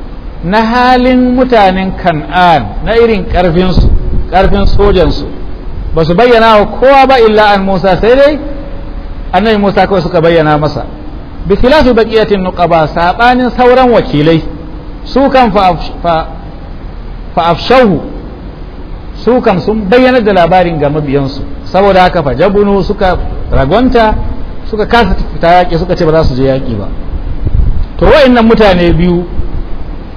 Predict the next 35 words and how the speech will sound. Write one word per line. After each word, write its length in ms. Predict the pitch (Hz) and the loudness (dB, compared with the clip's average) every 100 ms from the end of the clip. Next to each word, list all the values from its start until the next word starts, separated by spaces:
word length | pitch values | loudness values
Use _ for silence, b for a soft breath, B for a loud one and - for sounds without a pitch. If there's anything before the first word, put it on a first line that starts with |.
| - | -14
suka 300 | - 294 285 254 | -6 -2 0 2
ce, 120 | 254 | 4
"Udkhulu 420 | 254 247 381 359 | 4 2 0 2
alaihimul 540 | 285 240 247 226 202 185 | 4 4 4 4 2 0
baba," 480 | 196 190 160 - - | 2 4 0 -4 -2
kada 260 | 339 302 | 0 2
ku 120 | 269 226 | 0 0
ji 100 | 233 | 0
tsoro, 440 | 233 202 175 170 156 - - - - - | 0 0 2 0 -2 -6 -12 -12 -10 -4
ku 80 | 247 | -2
ji 80 | 330 | -2
tsoron 420 | 302 247 220 220 | 2 4 4 2
Allah, 240 | 214 190 | 0 0
kada 280 | 170 - 302 | -2 0 0
ku 120 | - 226 | 2 0
ji 120 | 254 | 0
tsoron 320 | 220 208 196 | 0 2 2
mutanen 480 | 202 196 180 160 147 | 0 0 -2 -2 -2
nan, 100 | 127 113 - - | -4 -8 -12 -10
ku 120 | - 240 | -2 0
bi 60 | |
umarnin 480 | 302 277 233 220 233 | 2 4 4 2 0
Annabi 340 | 190 196 190 170 | -2 0 0 0
Musa, 400 | 170 170 180 190 - - - - - - - - - - - - - - - - - - | -2 -4 -6 -10 -10 -12 -14 -14 -16 -16 -16 -14 -14 -12 -12 -12 -14 -16 -16 -14 -14 -4
ku 80 | 196 | 0
tafi 200 | 220 233 269 | 2 2 2
ƙasar 280 | 262 269 | 2 2
Kan'ana 400 | 254 214 202 208 185 | 2 -2 0 0 0
din 180 | 180 | 0
nan, 340 | 160 156 143 - | 0 -2 -4 -4
ku 80 | 165 | 0
je 120 | 190 | 0
ku 80 | 151 | 2
yaƙe 320 | 135 131 151 143 | 2 2 0 0
su. 140 | - | 0